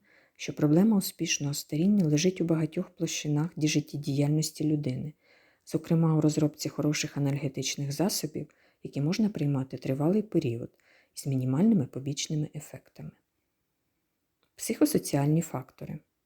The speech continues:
Це ще один напрямок, що робить вагомий внесок у справу успішного старіння. Настрій людини за життя, горизвісна радість від кожного прожитого дня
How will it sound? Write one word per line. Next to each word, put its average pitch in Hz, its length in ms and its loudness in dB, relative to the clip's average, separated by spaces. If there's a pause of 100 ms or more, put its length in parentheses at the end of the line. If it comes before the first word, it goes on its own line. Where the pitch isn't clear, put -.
(1000)
Це 202 100 -2
ще 156 240 4
один 139 280 2
напрямок, 143 640 0
що - 220 0
робить 147 280 2
вагомий 196 380 4
внесок 165 460 0
у 165 40 -4
справу 151 380 0
успішного 135 600 -4
старіння. 135 600 -8 (920)
Настрій 190 420 2
людини 170 420 4
за 151 220 -2
життя, 151 480 -4 (240)
горизвісна 165 600 2
радість 156 440 0
від 147 120 -8
кожного 156 400 0
прожитого 151 600 -2
дня 147 280 0